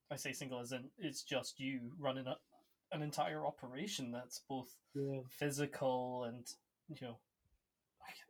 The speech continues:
Speaker 1: don't wanna say ephemeral, but certainly, you know, things like tax returns and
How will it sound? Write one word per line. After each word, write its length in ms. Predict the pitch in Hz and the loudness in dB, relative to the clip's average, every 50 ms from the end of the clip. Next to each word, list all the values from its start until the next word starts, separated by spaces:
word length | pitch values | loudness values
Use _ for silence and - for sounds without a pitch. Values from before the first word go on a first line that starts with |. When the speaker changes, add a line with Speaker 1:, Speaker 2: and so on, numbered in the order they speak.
| _ - | _ -8
Speaker 1:
don't 80 | 139 | -6
wanna 60 | 131 117 | -6 -4
say 140 | - 135 123 | -4 -4 -6
ephemeral, 500 | - - - 143 131 131 131 123 120 117 | -6 6 8 8 8 8 2 -2 -4 -4
but 140 | 123 123 - | -4 -2 2
certainly, 320 | - 143 127 131 135 127 | 2 2 2 0 -4 -4
you 100 | 131 131 | -4 -4
know, 180 | 123 123 123 - _ _ _ _ _ _ _ _ _ 180 - - - | -4 -6 -8 -12 _ _ _ _ _ _ _ _ _ -16 -16 -8 -6
things 180 | 131 127 123 120 | -6 -4 -2 -2
like 140 | 120 120 - | -2 -2 0
tax 320 | - 135 131 127 - - | 0 0 0 0 -4 -8
returns 480 | 131 - - 127 120 120 120 120 - - | -10 -4 -2 -2 -2 -2 -4 -6 -8 -8
and 120 | 120 117 | -8 -10